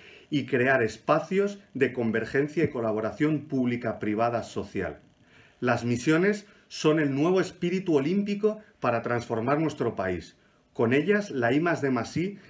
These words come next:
se puede poner al servicio de la transformación que el gobierno ya ha comenzado. Además, construyen una visión de proyecto país positiva y compartida ampliamente.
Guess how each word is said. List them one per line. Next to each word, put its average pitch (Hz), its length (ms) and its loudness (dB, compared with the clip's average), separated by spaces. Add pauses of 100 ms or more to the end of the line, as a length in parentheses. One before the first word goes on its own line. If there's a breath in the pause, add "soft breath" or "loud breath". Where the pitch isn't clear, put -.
se - 240 0
puede 156 240 4
poner 156 320 2
al 170 140 2
servicio 156 540 0
de 147 80 -2
la 127 120 -2
transformación 113 720 -4
que 156 100 -4
el 113 80 0
gobierno 131 460 0
ya 120 180 0
ha 120 60 -8
comenzado. 90 680 -6 (480 loud breath)
Además, 123 600 0
construyen 143 640 0
una 165 160 0
visión 143 320 0
de 123 80 0
proyecto 113 640 -2
país 127 300 -2
positiva 180 880 -4 (220 loud breath)
y 131 140 -2
compartida 120 640 -2
ampliamente. 95 720 -4